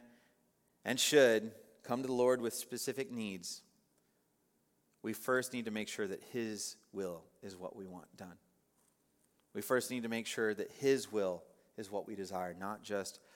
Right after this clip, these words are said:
our own. Like, to bring our own desires is completely great,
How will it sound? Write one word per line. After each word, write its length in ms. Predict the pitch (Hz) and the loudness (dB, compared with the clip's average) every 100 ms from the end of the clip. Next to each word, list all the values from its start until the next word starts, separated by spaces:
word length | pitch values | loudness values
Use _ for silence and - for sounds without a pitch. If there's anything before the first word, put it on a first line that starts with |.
| - - | -20 -2
our 260 | 98 98 | 2 2
own. 220 | 87 95 85 - | 0 -4 -8 -12
Like, 220 | 92 92 - - - | -6 -6 -6 -20 -4
to 80 | 117 | -4
bring 340 | 101 127 139 | 0 0 2
our 160 | 131 123 | 4 4
own 160 | 123 | 2
desires 640 | 131 117 120 117 117 113 104 | 0 0 2 4 4 2 -2
is 160 | 98 - _ | -12 -16 _
completely 520 | - 135 - 156 - - | -20 -18 -8 -8 -6 -14
great, 240 | - - | -16 -18